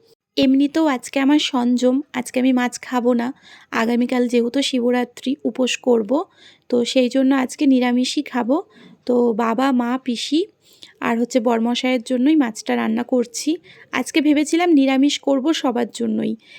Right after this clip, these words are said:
কিন্তু পরে ভেবে দেখলাম যে না, নিরামিষ করলে পরপর তিন দিন নিরামিষ হয়ে যাবে। মানে আজ হলো বৃহস্পতিবার, আজকে নিরামিষ, শুক্রবার নিরামিষ, আবার ওইদিকে শনিবার নিরামিষ, সেই হবে রবিবার দিন। এই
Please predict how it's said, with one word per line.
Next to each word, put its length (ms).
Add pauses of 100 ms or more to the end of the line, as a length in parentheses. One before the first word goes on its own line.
(160)
কিন্তু 240
পরে 320
ভেবে 260
দেখলাম 480
যে 140
না, 280 (340)
নিরামিষ 460
করলে 320
পরপর 340 (120)
তিন 260
দিন 160
নিরামিষ 480
হয়ে 160
যাবে। 320 (340)
মানে 160
আজ 240
হলো 160
বৃহস্পতিবার, 800 (320)
আজকে 400
নিরামিষ, 480 (120)
শুক্রবার 480
নিরামিষ, 580
আবার 200
ওইদিকে 300
শনিবার 460
নিরামিষ, 460
সেই 180
হবে 200
রবিবার 380
দিন। 180 (360)
এই 140